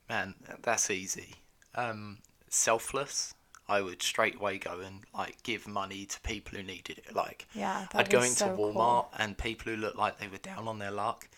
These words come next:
Speaker 1: I'd just slip 'em a G.
Speaker 2: That
Speaker 1: You
Speaker 2: would
Speaker 1: know?
Speaker 2: be really cool.
Speaker 1: Yeah, I would go to, um, like, a rundown, rinky-dink, like, diner,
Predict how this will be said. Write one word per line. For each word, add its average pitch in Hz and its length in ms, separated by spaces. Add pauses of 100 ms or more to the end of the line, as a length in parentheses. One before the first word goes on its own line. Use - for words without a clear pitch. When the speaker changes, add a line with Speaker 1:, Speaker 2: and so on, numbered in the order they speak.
(280)
Speaker 1:
I'd - 100
just - 200
slip - 280
'em 110 80
a 98 60
G. 92 380 (580)
Speaker 2:
That 196 160
Speaker 1:
You 196 60
Speaker 2:
would 202 100
Speaker 1:
know? 196 80
Speaker 2:
be 185 60
really 180 480
cool. - 160
Speaker 1:
Yeah, - 200
I 117 100
would 113 200
go 110 320 (180)
to, 107 440 (760)
um, 101 440 (360)
like, - 220
a 101 80
rundown, 101 800 (320)
rinky-dink, 104 920 (580)
like, - 280
diner, 104 460